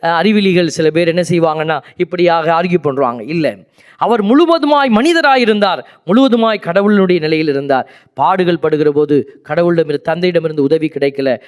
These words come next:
அவர் முழுவதுமாய் பாடுகள் பட்டார். அதுதான் சொல்றாரு, "சிலுவையின் மீது தம் உடலில்", அந்த உடலால அவர் துன்பப்பட்டார், "நம் பாவங்களை அவரே சுமந்தார்." நாம்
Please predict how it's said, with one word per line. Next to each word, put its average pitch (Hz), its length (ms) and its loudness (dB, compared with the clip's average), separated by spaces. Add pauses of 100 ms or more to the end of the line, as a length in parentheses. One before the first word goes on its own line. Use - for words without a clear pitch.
அவர் 131 280 -6
முழுவதுமாய் 156 640 0 (200)
பாடுகள் 147 440 -2
பட்டார். 123 420 -4 (120)
அதுதான் 151 400 -2
சொல்றாரு, 143 460 0 (120)
"சிலுவையின் 175 520 0
மீது 147 520 -2 (140)
தம் 156 420 -8
உடலில்", 143 580 -4 (580)
அந்த 131 200 -6
உடலால 233 680 0 (140)
அவர் 143 300 0 (100)
துன்பப்பட்டார், 151 600 -2 (240)
"நம் 311 500 0
பாவங்களை 247 500 0
அவரே 165 380 -2 (140)
சுமந்தார்." 127 440 -8 (340)
நாம் 143 580 -6